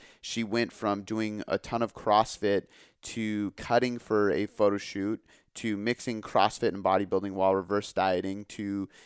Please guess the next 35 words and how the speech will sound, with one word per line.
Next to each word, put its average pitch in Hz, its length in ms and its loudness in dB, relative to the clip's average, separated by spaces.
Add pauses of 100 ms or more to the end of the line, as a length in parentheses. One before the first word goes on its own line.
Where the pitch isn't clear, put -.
(160)
maintaining 110 1000 0 (200)
to 95 560 -2
lean 147 320 0
gaining 104 400 0
and 101 80 -6
focus - 340 -4
only 147 280 2
on 98 180 2
bodybuilding 95 720 2 (320)
to 117 140 -4
going 110 300 2
into 104 220 -4
a 87 60 -4
cut. - 380 0
So - 80 -10
she - 180 -2
went 127 240 0
from, 104 340 2 (380)
uh, 92 400 8
cut 139 340 6
to 120 120 0
cut - 360 4
over 101 200 0
fifteen 107 480 -8
months 92 280 -2
and 107 160 -4
looks 107 200 -4
dramatically 95 720 0
different. 87 480 -8 (240)
Just - 260 -6
more 127 200 4
density, 110 420 2
more 107 160 -2
muscle 95 320 -2
mass, 90 320 -2